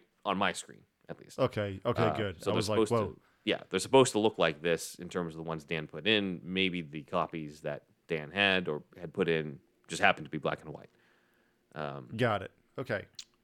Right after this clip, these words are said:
Speaker 1: At some point, a train was supposed to get destroyed, too. <laughs> Like, this is, this is, uh, a lot
Speaker 2: This
Speaker 1: more
Speaker 2: is cut
Speaker 1: insane
Speaker 2: for
Speaker 1: than that.
Speaker 2: budget.
Speaker 1: Yeah,
Speaker 2: I
Speaker 1: for
Speaker 2: mean, it's
Speaker 1: sure.
Speaker 2: cool as hell, but cut for budget, man.
Speaker 1: Yeah.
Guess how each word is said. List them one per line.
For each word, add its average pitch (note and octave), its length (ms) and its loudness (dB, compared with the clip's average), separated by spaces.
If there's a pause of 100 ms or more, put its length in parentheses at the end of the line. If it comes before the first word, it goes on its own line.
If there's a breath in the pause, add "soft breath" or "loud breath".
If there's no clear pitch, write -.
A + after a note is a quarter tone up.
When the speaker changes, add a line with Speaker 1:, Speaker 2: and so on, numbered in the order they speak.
(760)
Speaker 1:
At F2 140 -2
some G2+ 180 4
point, F#2 280 2
a - 40 -14
train D#3+ 360 4
was C#3+ 120 4
supposed C#3 260 6
to B2+ 40 -4
get B2 140 4
destroyed, G#2 400 2
too. E3+ 420 8
<laughs> - 60 -8
Like, A2+ 180 2
this - 200 2
is, - 380 6 (880 loud breath)
this B2 220 4
is, F2+ 340 -4
uh, E2+ 220 4
a F2 60 0
lot G2+ 140 8
Speaker 2:
This E2+ 40 2
Speaker 1:
more F2 120 6
Speaker 2:
is - 100 4
cut C#3+ 140 6
Speaker 1:
insane - 120 4
Speaker 2:
for A#2 80 0
Speaker 1:
than G2 80 -4
that. - 20 -10
Speaker 2:
budget. A#2 520 4 (180)
Speaker 1:
Yeah, F#2+ 300 4
Speaker 2:
I B2 40 4
Speaker 1:
for B2 60 2
Speaker 2:
mean, B2 100 4
it's C3+ 200 4
Speaker 1:
sure. C3+ 100 -2
Speaker 2:
cool C#3 240 4
as - 140 0
hell, A#2 240 4
but G2 180 -4
cut G#2+ 220 0
for G2+ 120 -6
budget, F#2 440 -4
man. F#2+ 200 -6
Speaker 1:
Yeah. D#2+ 340 0